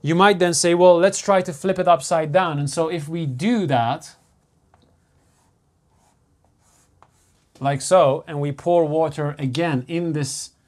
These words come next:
saddle, the water again will just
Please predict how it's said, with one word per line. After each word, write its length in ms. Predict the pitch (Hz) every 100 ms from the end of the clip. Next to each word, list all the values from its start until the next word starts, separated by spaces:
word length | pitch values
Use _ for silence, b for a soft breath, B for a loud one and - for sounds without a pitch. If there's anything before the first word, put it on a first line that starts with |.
| _ _ _
saddle, 680 | - - 180 131 123 156 b b b _
the 100 | 165
water 320 | 196 226 214
again 440 | 175 156 175 190 165
will 180 | 160
just 440 | 147 180 175 -